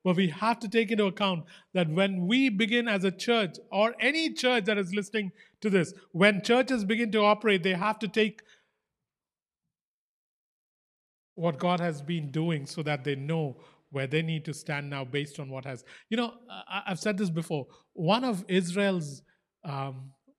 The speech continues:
one, uh, uh, this is a Hebrew way. Whenever the, wh-, whenever Israel would have to enter from twenty twenty to twenty twenty-one, if that was twenty twenty-one and this was twenty twenty,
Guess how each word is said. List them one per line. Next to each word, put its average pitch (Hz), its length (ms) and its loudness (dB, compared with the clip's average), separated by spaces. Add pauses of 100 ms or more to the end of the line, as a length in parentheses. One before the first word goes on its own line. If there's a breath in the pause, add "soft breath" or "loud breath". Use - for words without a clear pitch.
one, 208 240 0
uh, 226 200 -10 (120)
uh, 214 120 -2 (100)
this 214 200 2
is 247 120 -2
a 220 60 2
Hebrew 185 500 2
way. 127 280 -6 (520 soft breath)
Whenever 240 360 2
the, 254 280 0 (300 loud breath)
wh-, 190 260 -2
whenever 262 320 2
Israel 202 520 0
would 196 160 0
have 180 240 -2
to 180 100 -2
enter 170 260 -2
from 160 220 -6
twenty 180 340 -4
twenty 170 420 -6
to 151 120 -10
twenty 170 340 -6
twenty-one, 156 520 -4 (680)
if 170 200 2
that 233 220 4
was 269 160 0
twenty 240 260 -2
twenty-one 233 440 -2
and 185 120 4
this 214 180 2
was 240 120 -2
twenty 233 300 -2
twenty, 247 360 -4